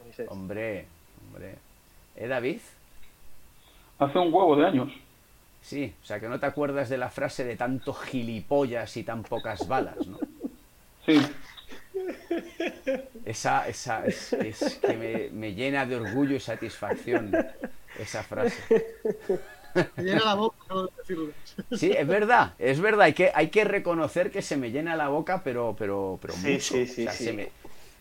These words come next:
Speaker 2: se me sale
Speaker 1: A
Speaker 2: hasta la
Speaker 1: tope.
Speaker 2: baba y todo, de, de la rabia con lo
Speaker 1: Dios,
Speaker 2: que
Speaker 1: ahí.
Speaker 2: ah, ah.
Speaker 1: Valiente.
Speaker 2: Bueno, eh, a ver, entonces, em, en Europa, fijaros, eh, Serbia,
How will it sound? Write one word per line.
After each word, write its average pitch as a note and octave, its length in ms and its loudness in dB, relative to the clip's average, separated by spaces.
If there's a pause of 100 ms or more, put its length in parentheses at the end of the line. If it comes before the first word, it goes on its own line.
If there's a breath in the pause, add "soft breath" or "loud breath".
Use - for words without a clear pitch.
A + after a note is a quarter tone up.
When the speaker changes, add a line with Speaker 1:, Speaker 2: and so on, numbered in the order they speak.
(140)
Speaker 2:
se - 180 -6
me G#2+ 140 -4
sale D3+ 300 6
Speaker 1:
A - 20 8
Speaker 2:
hasta D3+ 260 6
la B2+ 100 8
Speaker 1:
tope. A2 100 6
Speaker 2:
baba D#3+ 280 10
y A#2 120 0
todo, C#3+ 380 0
de, A2 180 -6
de A2 120 -6
la G#2 160 -2
rabia D3 560 4
con C#3+ 180 6
lo C3+ 40 6
Speaker 1:
Dios, G#2 220 -2
Speaker 2:
que G2+ 100 -4
Speaker 1:
ahí. A#2 320 -4
Speaker 2:
ah, - 320 -8 (240)
ah. - 200 -4 (160)
Speaker 1:
Valiente. B2 800 -2 (760 soft breath)
Speaker 2:
Bueno, A#2+ 320 2
eh, C#3 300 4
a C3+ 80 4
ver, C#3 280 2
entonces, A#2+ 680 -4
em, B2 960 -2 (120)
en C3+ 180 0
Europa, D3+ 600 4
fijaros, C#3 680 -4
eh, A2 680 -4 (1300 soft breath)
Serbia, C3+ 720 2